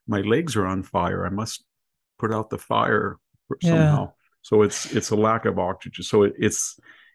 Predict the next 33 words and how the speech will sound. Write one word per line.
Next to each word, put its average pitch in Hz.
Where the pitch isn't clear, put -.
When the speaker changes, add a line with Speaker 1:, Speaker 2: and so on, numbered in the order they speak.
Speaker 1:
it's 123
basically 147
your 110
immune 110
system 104
is 92
gone 92
haywire 92
and 87
it's 85
overreacting 92
to 92
either 95
the 92
spike 95
protein, 95
a 92
vestigial 98
virus 95
that's -
inert, 95
but 92
I 107
think 101
more 104
likely 95
it's -
because 95
your 95
immune 98
system 98
had 90
pre-existing 101